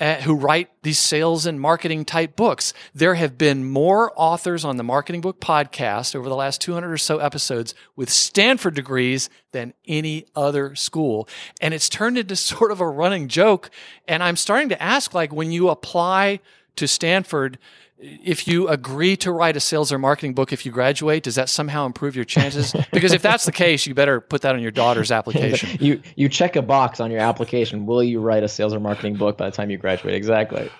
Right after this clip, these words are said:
Speaker 1: Right, right. So I, I can only assume that's, that's the situation. Now, not to talk too much about schools, but I do know that you're an Emory grad, and
Speaker 2: I am, yeah.
Speaker 1: a couple of years, a year or so ago, I had the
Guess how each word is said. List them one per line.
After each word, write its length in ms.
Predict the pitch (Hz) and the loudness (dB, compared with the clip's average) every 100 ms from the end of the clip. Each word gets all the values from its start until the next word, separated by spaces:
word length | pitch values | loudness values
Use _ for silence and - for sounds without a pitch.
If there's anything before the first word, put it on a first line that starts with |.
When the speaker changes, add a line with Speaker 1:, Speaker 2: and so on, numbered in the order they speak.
| - | -10
Speaker 1:
Right, 460 | 156 196 226 175 | -2 0 0 -2
right. 340 | 175 214 196 - | 2 2 2 2
So 240 | 196 208 | 4 6
I, 160 | 160 165 | 4 2
I 120 | 165 | -2
can 160 | 165 170 | 0 0
only 160 | 190 | 2
assume 340 | 151 - 190 165 | 2 0 -4 -4
that's, 280 | 156 - | -4 -6
that's 280 | - 165 170 | -4 -2 -2
the 80 | 147 | -6
situation. 760 | - 156 - 135 175 - 131 131 - - - | -6 -4 -4 0 2 0 -4 -10 -18 -14 0
Now, 260 | 214 127 - _ _ _ _ _ _ _ | 0 0 -4 _ _ _ _ _ _ _
not 180 | 120 127 | -12 -12
to 60 | - | -8
talk 200 | 143 - | -8 -6
too 100 | 143 | -6
much 160 | 139 131 | -8 -6
about 160 | 123 | -6
schools, 420 | - 170 139 127 | -6 -4 -4 -4
but 160 | - 147 | -4 -2
I 80 | 151 | 0
do 180 | 151 226 | 0 2
know 160 | 202 | 2
that 140 | 175 170 | 2 0
you're 160 | 156 | 0
an 120 | 143 - | -2 -2
Emory 380 | 214 277 240 175 | 0 2 2 0
grad, 540 | 143 120 110 120 156 - | 0 0 2 0 -2 0
and 440 | 170 170 170 165 | 2 2 0 -4
Speaker 2:
I 120 | 113 | -4
am, 360 | 120 294 320 214 | -2 -2 -6 -8
yeah. 160 | 117 285 185 | -8 -10 -4
Speaker 1:
a 140 | 190 165 | 0 0
couple 380 | - 220 - 285 | -2 -4 -2 -2
of 60 | |
years, 440 | 226 185 185 180 208 | -4 -2 0 -2 0
a 180 | 202 202 | 0 -2
year 240 | 208 277 | -4 -4
or 40 | |
so 300 | - - 202 | -2 0 2
ago, 480 | 185 190 185 214 226 - | 2 2 4 4 2 2
I 280 | 170 202 | 2 2
had 280 | 202 190 180 | 2 0 0
the 120 | 151 | -2